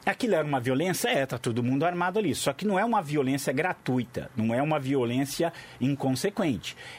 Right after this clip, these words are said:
É, é um a-, é o, é um ato de força justamente pra evitar uma violência,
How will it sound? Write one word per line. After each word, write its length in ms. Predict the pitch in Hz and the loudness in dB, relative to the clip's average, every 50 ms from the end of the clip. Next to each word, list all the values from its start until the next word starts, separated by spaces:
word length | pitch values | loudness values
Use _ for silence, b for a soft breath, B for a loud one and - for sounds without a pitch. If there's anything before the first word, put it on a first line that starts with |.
| B | B
É, 280 | - 104 127 131 123 - | 0 2 2 2 2 2
é 60 | 113 | 0
um 180 | 131 143 143 131 | 0 0 2 0
a-, 120 | 135 - - | 0 0 0
é 120 | - 135 | 0 2
o, 200 | 143 139 135 135 - | 2 2 0 -2 -2
é 80 | - 127 | -2 -2
um 160 | 131 127 131 | 0 2 2
ato 240 | 147 175 - - 226 | 0 0 0 -2 -2
de 120 | 233 240 | -2 -4
força 580 | - - - 143 143 147 170 - - 254 240 - - | -2 -2 0 2 2 2 2 0 -2 -4 -4 -2 -2
justamente 760 | 117 123 143 202 262 - - - 214 180 151 139 147 - - | -2 0 2 0 0 0 0 0 0 2 0 0 -2 -4 -4
pra 180 | - 180 175 | -2 0 0
evitar 460 | 170 160 175 165 - - 143 147 - - | 0 0 -2 -4 -2 0 0 0 -2 -2
uma 140 | 208 202 175 | -2 -2 -2
violência, 680 | 151 151 160 165 160 135 131 143 139 - - 196 | 0 0 2 2 2 2 2 0 0 -2 -4 -4